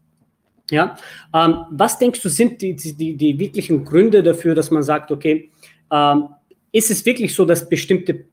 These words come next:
Menschen sich einfach unmenschlich verhalten? Ist das der Grund?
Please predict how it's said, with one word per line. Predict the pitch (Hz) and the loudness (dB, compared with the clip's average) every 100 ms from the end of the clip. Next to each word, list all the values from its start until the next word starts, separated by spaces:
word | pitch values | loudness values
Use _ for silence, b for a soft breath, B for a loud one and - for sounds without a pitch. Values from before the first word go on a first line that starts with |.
| _ | _
Menschen | 147 165 185 185 151 | 0 2 2 2 0
sich | 151 147 | 0 -4
einfach | 139 143 - - _ _ | -2 -4 -6 -14 _ _
unmenschlich | 180 208 185 180 - 185 - _ _ - | 2 2 2 0 -4 -12 -14 _ _ -8
verhalten? | 185 175 185 185 208 | -2 0 0 -2 -10
Ist | - - | -12 -6
das | 175 175 | -6 -2
der | 196 | -4
Grund? | 185 220 | -4 -6